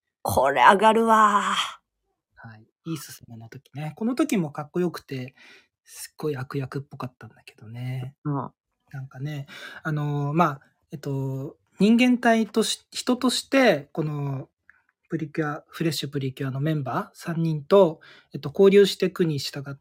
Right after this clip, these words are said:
Speaker 2: て、結構なんか、改心されていくような描写がね、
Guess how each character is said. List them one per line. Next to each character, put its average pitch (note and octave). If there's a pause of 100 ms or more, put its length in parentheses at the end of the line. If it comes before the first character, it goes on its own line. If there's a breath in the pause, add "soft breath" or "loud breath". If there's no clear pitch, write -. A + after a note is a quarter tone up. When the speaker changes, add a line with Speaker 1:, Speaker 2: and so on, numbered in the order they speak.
(160)
Speaker 2:
て、 D#3+ (680)
結 A#3
構 D#3
な C#3+
ん C#3+
か、 C3 (2000)
改 B3+
心 D#3 (200)
さ -
れ C#3+
て C#3
い C#3
く C#3
よ D3+
う -
な B2+ (1000)
描 C#3+
写 C3+
が C3
ね、 F3